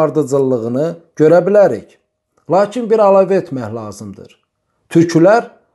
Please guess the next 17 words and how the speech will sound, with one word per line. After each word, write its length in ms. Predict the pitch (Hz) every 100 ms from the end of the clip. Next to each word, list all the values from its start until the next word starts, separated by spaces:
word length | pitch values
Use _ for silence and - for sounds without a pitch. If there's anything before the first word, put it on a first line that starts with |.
| _ _ 214
ök 200 | 220 -
damğasını 640 | 175 156 143 139 - 135 131
çəkərkən 720 | 139 131 226 226 180 117 101 _ _ -
birbaşa 560 | 220 214 175 131 - 117
keçinin 480 | - 143 - 185 202
özünü 360 | 165 139 143 131
ifadə 400 | 160 160 175 220
etmirdi. 520 | 175 110 90 85 73 _ _ _ _ -
Onlar 600 | 147 156 151 170 214 - _ _ _
tanrının 640 | - 170 180 202 247 240 _ _ _ _ _ _ _ _
sinonimi 640 | - 180 226 247 185 139
olan 580 | 151 123 123 160 208 202 _ _ _ _ _ _ -
ök 200 | 220 220
sözünü 500 | - 147 117 117 110
ifadə 400 | - 120 101 104
edirdi. 520 | 98 98 92 85 - _ _ -
Ökə. 540 | 156 151 185 113 -